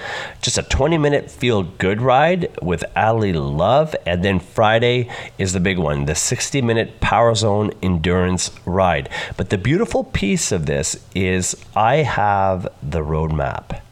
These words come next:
So what I can do is the day before, the night before, couple hours before, I can go in and take a look at that roadmap and kind of visualize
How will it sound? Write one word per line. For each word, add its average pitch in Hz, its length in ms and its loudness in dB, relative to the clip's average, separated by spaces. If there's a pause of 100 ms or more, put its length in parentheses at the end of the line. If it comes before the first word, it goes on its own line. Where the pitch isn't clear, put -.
(580)
So - 220 -2
what 92 180 2
I 156 120 4
can 156 200 0
do 85 300 2
is 80 140 -2
the 73 80 -4
day 87 300 -2
before, 82 520 -2 (220)
the 78 80 -4
night 104 320 0
before, 80 640 -2 (340)
couple 76 340 -2
hours 135 500 2
before, 80 600 0 (340)
I 117 140 2
can 214 180 -2
go 127 240 2
in 85 320 0 (140)
and 90 180 -2
take 107 220 0
a 98 40 0
look 117 320 0
at 139 140 0
that 69 180 0
roadmap 87 800 -2 (480)
and 107 220 -2
kind 160 240 2
of 127 60 2
visualize 95 1200 0